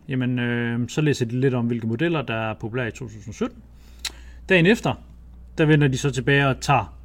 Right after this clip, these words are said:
konverteringen. Jamen, i det her tilfælde her, der har der så været to touchpoints.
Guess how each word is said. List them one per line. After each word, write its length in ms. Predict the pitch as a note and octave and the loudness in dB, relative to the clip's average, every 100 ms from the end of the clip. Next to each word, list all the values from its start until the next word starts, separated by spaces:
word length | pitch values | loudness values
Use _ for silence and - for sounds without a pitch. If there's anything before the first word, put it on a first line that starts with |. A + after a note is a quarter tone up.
| - | -10
konverteringen. 500 | A2+ G#2 A#2 F#2+ F2+ - - - - - | -8 -6 -6 -8 -14 -20 -20 -20 -20 -6
Jamen, 180 | B2+ C3+ | 0 2
i 60 | C3+ | 4
det 120 | D#3+ | 4
her 80 | E3+ | 4
tilfælde 400 | - F3 D#3 C#3+ | 4 2 4 4
her, 120 | C#3+ | 4
der 100 | C#3 | 4
har 60 | C#3 | 2
der 80 | |
så 140 | C3 C#3+ | 2 2
været 160 | C#3 | 0
to 140 | - D3 | 0 -4
touchpoints. 640 | - C#3 - A2 - - | 0 -2 -2 -10 -12 -16